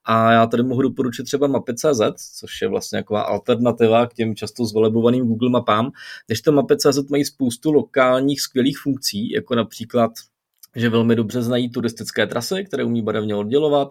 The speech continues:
řeknou vám spoustu informací o nějakých místech a navíc teďka zlepšili navigaci hlasem, takže třeba v autě, pokud jako nechcete koukat na displej telefonu, zapnete pouze hlasovou navigaci,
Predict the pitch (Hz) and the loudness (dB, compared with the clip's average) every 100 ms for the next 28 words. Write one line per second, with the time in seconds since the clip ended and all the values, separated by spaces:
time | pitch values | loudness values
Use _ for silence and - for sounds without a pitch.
0 | 123 113 110 113 113 113 - 107 - 120 | -4 -4 -4 -4 -4 -4 -8 -8 -4 -4
1 | 107 - 113 113 - 117 117 113 101 - | -2 -4 -2 -4 -4 -4 -2 -2 -8 -10
2 | 117 139 - 147 143 - - - - - | -10 -8 -4 -2 -4 -12 -20 -18 -20 -10
3 | - 117 107 104 104 113 120 113 113 - | 0 2 4 4 2 0 -2 -2 -4 -6
4 | 113 - 113 113 113 107 - 120 113 110 | -6 2 2 2 0 -4 -2 0 0 0
5 | 113 117 - 113 107 - 123 139 120 107 | 0 -2 0 0 0 0 -2 0 -4 -6
6 | 110 107 117 117 117 113 113 107 104 - | -6 -4 -4 -2 -2 2 2 0 -6 -12
7 | 107 110 - 107 - 107 110 117 117 113 | -8 -8 -6 -6 -6 -6 -4 -4 -2 -2
8 | 113 107 117 107 110 110 113 110 104 110 | -4 -2 0 0 0 -2 -2 -2 -2 -4
9 | 101 117 110 104 107 101 - 120 107 104 | -6 -6 -4 -4 -4 -6 -4 -4 -2 -2
10 | 107 - | -2 -2